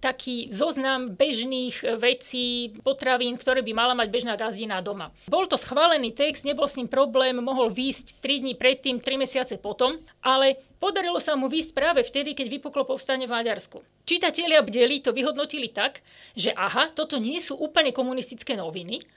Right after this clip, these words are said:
a preto sa nás táto statočná redakcia snaží varovať, že si máme urobiť zásoby, lebo bude kríza a nebudú dostať.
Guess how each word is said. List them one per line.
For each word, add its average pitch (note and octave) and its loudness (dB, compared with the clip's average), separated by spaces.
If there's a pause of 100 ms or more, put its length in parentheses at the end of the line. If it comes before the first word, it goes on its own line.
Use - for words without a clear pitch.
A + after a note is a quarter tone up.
(340)
a G3+ -4
preto F4 0
sa E4 -2
nás D#4 -2
táto D#4 -4
statočná D4 -2
redakcia C4 0
snaží C4 -2
varovať, B3+ 0
že - -8
si - -8
máme C4 -2
urobiť B3+ -6
zásoby, G#3+ -2 (320)
lebo C4+ 0
bude C4+ 6
kríza B3 0 (240)
a A3 -2
nebudú B3+ 0
dostať. - -8